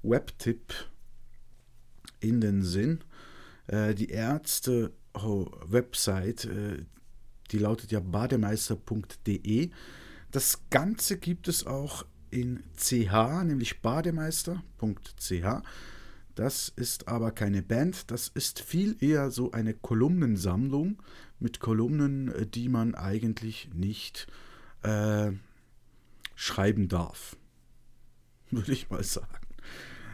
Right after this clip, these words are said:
Äh, das sind einfach Kolumnen unter der Gürtellinie oder die einfach den ein-, einen oder anderen Rahmen sprengen.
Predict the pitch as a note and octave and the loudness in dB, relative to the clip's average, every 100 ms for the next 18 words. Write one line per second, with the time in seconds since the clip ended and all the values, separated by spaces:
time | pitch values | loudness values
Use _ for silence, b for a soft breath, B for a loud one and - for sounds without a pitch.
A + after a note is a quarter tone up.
0 | B A2+ A2+ A2+ G#2+ - A#2 D3 D3 - | B 2 6 6 4 2 2 2 0 -2
1 | - B2 C3 - B2+ A#2+ A#2+ C3+ - - | 0 0 0 0 4 4 4 0 -2 -2
2 | D#3 D#3+ A#2+ - A2 C3+ D#3 C#3+ C3+ C3 | 0 0 0 2 2 2 0 -2 0 2
3 | C3 B2 - B B B B - B2+ B2 | 2 0 -6 B B B B 0 2 4
4 | B2 A2+ B2+ B2 - - A#2+ B2 B2+ B2+ | 4 2 -2 -4 -8 0 0 0 -2 -2
5 | F2+ G#2+ C3 - - A2 A#2 C#3+ - A#2 | 0 2 2 -2 -6 0 2 2 2 2
6 | G#2 G#2 A2+ A#2+ G#2+ F2+ F#2+ A2 - - | 2 2 0 2 0 2 2 0 -2 -2
7 | F#2 A#2 | 0 0